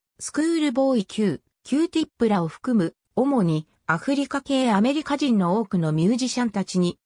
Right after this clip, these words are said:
着用されている。ブラックパンサー党の指導者、フレッド・ハンプトンは、アフリカ系アメリカ人事業主について千九百六十九年の演説、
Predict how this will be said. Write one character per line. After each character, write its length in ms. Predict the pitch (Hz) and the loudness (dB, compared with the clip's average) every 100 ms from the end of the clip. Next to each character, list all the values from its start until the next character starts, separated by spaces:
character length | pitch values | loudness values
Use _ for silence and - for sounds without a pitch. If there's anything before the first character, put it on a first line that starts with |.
| _ | _
着 240 | - 151 247 | -14 -4 0
用 200 | 254 254 | 0 0
さ 180 | - 208 | -2 -4
れ 100 | 196 | -2
て 140 | 202 | 0
い 120 | 180 | -2
る。 200 | 156 156 _ _ _ _ _ | -2 -8 _ _ _ _ _
ブ 100 | - | -2
ラ 140 | 180 285 | 0 0
ッ 20 | _ | _
ク 120 | 294 | -8
パ 160 | - 285 | -4 -2
ン 80 | |
サ 200 | 302 247 | -2 -2
ー 40 | 208 | -2
党 240 | 190 190 | 0 2
の 120 | 185 165 | 2 0
指 180 | - 208 | -2 -2
導 180 | 214 | 0
者、 240 | - 156 - _ _ | 0 -2 -4 _ _
フ 160 | - 208 | -2 2
レ 120 | 320 | 2
ッ 60 | - | 0
ド・ 140 | 311 | -4
ハ 180 | 285 269 | -2 -2
ン 100 | 262 | -2
プ 140 | - - | -4 -4
ト 140 | 196 | -2
ン 80 | 165 | 0
は、 220 | 151 151 _ _ | 0 -4 _ _
ア 120 | 160 | -4
フ 180 | 165 285 | -2 -2
リ 120 | 277 | -2
カ 140 | - 269 | -4 -4
系 300 | 247 226 220 | 0 2 2
ア 100 | 202 | 0
メ 100 | 247 | 2
リ 120 | 302 | 0
カ 160 | 277 277 | -2 -2
人 260 | 254 214 | 2 2
事 160 | 165 180 | 2 2
業 200 | 226 254 | 2 4
主 240 | 220 - | 2 0
に 140 | 190 165 | 0 0
つ 160 | - | -2
い 100 | 262 | -4
て 120 | 220 180 | -2 -2
千 260 | 220 196 | 0 0
九 260 | 175 247 247 | 0 -2 -2
百 320 | 185 175 156 | -2 -4 -4
六 240 | 143 - | -4 -2
十 220 | 254 277 254 | 0 0 -2
九 260 | - 262 | -2 0
年 260 | 226 196 170 | 2 2 2
の 200 | 156 160 _ - | 0 -4 _ -2
演 220 | 180 226 | 0 2
説、 420 | 220 208 196 185 | 0 -2 -6 -6